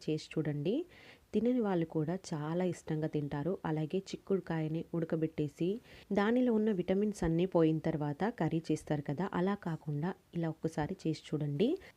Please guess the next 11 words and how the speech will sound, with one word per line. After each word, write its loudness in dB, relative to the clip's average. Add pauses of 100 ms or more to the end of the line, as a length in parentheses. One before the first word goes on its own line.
(120)
స్టవ్ 0
పైన 2 (100)
ప్యాన్ 2
పెట్టేసి 2 (280)
ప్యాన్ 2
కాస్త 0
వేడైన 4
తర్వాత -2 (200)
మూడు 6
నుండి 6 (120)
నాలుగు 0